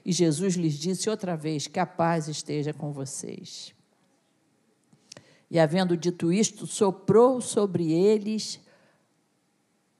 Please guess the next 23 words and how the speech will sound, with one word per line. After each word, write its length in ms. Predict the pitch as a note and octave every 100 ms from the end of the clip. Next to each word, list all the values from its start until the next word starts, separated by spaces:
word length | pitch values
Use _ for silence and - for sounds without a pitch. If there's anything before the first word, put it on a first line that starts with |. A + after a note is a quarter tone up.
| _ -
e 140 | G3+
disse-lhes: 720 | D#3+ D3 F3+ - - C#3+ C3
"Recebam 1120 | - - F3+ - - G3 G#3 G3+ F3+ G3+ G3+ - _ -
o 380 | G3 G3+ G#3+ - -
Espírito 720 | D3+ - - C#3 C3 - C#3+
Santo. 600 | - - - F3+ _ - _ _ _ _ _ _ _ _ _
Se 200 | - E3
de 100 | E3+
alguns 540 | E3 D#3+ G#3 D4 D4
de 100 | C#4
vocês 680 | B3 B3 B3 - G#3 F#3 F#3
perdoarem 580 | - G3 F3 E3+ E3+ E3+
os 80 | E3
pecados, 580 | - E3 F3+ E3+ E3 D#3+
são-lhes 300 | F3+ D#3+ D#3
perdoados, 500 | E3 E3 E3 D#3 D#3+
mas 180 | D3+ D3+
se 100 | G3+
os 140 | G#3+
retiverem, 800 | - F#3 - C#3 D3+ F#3 F#3 F3+
são 340 | F3 - E3+ F3+
retidos." 920 | D3+ E3 - - - - - - - _ _ _ _ _ _ _ _ _ _ _ _ _ _ _ _ _ _ _
Tomé, 840 | - E4+ F4+ C4 F3 E3+ F3 G3